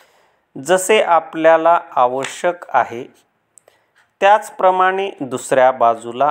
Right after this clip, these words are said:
असलेल्या खाणाऱ्या तोंडांना भरपूर अन्न उपलब्ध करून त्यांच्या शक्तीचा वापर देशाच्या विकासासाठी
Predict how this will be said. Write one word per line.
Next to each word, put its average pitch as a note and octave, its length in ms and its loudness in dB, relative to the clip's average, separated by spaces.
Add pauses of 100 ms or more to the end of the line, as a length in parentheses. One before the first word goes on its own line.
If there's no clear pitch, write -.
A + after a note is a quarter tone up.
असलेल्या G#2+ 680 -8 (1120)
खाणाऱ्या F3 600 0 (140)
तोंडांना D#3 720 0 (540)
भरपूर D3 680 0 (100)
अन्न D#3 400 -2 (100)
उपलब्ध C#3+ 680 -4 (300)
करून A#2+ 440 -4 (1120)
त्यांच्या F3+ 540 2 (120)
शक्तीचा D#3+ 880 -2 (360)
वापर B2+ 580 0 (960)
देशाच्या F3+ 880 2
विकासासाठी D3 1200 -2